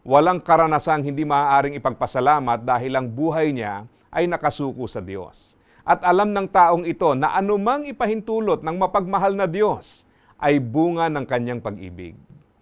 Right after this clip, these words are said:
Ang lahat ng pangyayari ay maaaring ipagpasalamat dahil ang pagpapasalamat ay hindi nakasalalay sa mga pangyayari, kundi sa kapangyarihan, pag-ibig at layunin ng Diyos sa ating buhay. At dahil ang mga ito ay hindi nagbabago,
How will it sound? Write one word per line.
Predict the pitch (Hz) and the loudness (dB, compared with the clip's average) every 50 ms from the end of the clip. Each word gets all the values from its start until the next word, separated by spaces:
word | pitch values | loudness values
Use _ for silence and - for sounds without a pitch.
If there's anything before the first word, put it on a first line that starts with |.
| _ _ _ _ _ _ _ - | _ _ _ _ _ _ _ -2
Ang | - 190 202 | 0 2 4
lahat | 202 196 208 - 202 | 4 4 4 2 0
ng | 214 208 185 | -2 -2 0
pangyayari | - 185 175 170 170 165 165 160 156 156 160 151 147 | 0 0 0 0 0 2 4 4 4 4 4 0 0
ay | 143 | 0
maaaring | 143 139 135 135 131 135 135 143 139 127 | 0 0 0 2 2 0 0 -2 -4 -4
ipagpasalamat | 123 127 110 - 123 - - 120 113 120 123 117 110 104 98 98 - | -4 -4 -4 -4 -6 -4 -4 -2 0 0 0 0 -2 -4 -8 -8 -4
dahil | 131 143 147 151 156 156 156 | -2 -2 0 0 0 0 -2
ang | 151 147 139 | -2 -2 -4
pagpapasalamat | - - 240 233 214 - 226 220 - 190 - - 160 156 139 135 139 139 143 135 110 - - - | -6 -6 -6 -6 -4 -4 -4 -2 -2 -4 -2 -2 0 2 2 2 2 2 0 -2 -2 -4 -8 -8
ay | - 170 170 | -6 -4 -4
hindi | 180 196 196 196 226 | -4 -4 -6 -8 -6
nakasalalay | 240 233 233 - 175 - - 156 143 147 147 151 165 170 165 135 | -6 -6 -6 -6 -6 -4 -2 0 2 4 4 4 4 4 2 0
sa | 117 151 160 | -2 -4 -6
mga | 180 196 208 208 - | -4 -4 -4 -4 -4
pangyayari, | 220 208 208 208 202 202 190 185 196 196 139 90 - _ _ _ _ _ _ _ _ | -2 0 2 2 2 2 0 -2 -2 -4 -6 -8 -12 _ _ _ _ _ _ _ _
kundi | - 190 185 147 143 139 | -6 -4 -2 -2 -2 -4
sa | - 147 | -4 -4
kapangyarihan, | 127 127 - 131 127 120 113 110 110 117 135 147 147 175 196 226 254 254 247 233 - _ _ _ _ _ _ | -4 -2 -2 -2 -2 0 -2 -2 0 0 -2 -2 -2 -2 -2 -2 -4 -8 -10 -14 -20 _ _ _ _ _ _
pag-ibig | - 104 101 107 - 135 147 156 147 165 170 175 156 110 - _ | -10 -10 -10 -6 -4 -2 -2 0 2 0 0 0 -2 -8 -12 _
at | - 127 127 - 135 | -4 -4 -4 -4 -4
layunin | 131 135 131 127 127 131 139 139 135 139 131 | -2 0 2 2 2 0 0 -2 -4 -4 -6
ng | 127 120 113 | -6 -6 -6
Diyos | 104 117 117 104 - - | -4 -4 -4 -6 -6 -8
sa | 95 95 | -8 -8
ating | 107 104 107 104 98 | -8 -8 -10 -12 -12
buhay. | 101 104 95 98 101 92 87 90 95 _ _ _ _ _ _ - | -10 -10 -10 -10 -12 -12 -14 -18 -20 _ _ _ _ _ _ -6
At | - - 170 156 147 | 0 2 2 2 2
dahil | 151 175 180 190 185 196 196 202 | 2 2 2 4 2 2 2 2
ang | 185 | 2
mga | 175 175 170 170 170 | 0 0 0 2 0
ito | 151 143 - 170 160 135 - | 0 0 0 0 0 0 2
ay | - 139 160 175 | 2 2 2 2
hindi | 165 190 196 202 190 226 226 | 0 -2 -2 -2 -4 -2 -2
nagbabago, | 220 233 202 185 214 208 196 175 196 190 185 175 208 185 127 - | -2 -2 2 4 4 4 4 4 2 2 2 2 0 0 0 -4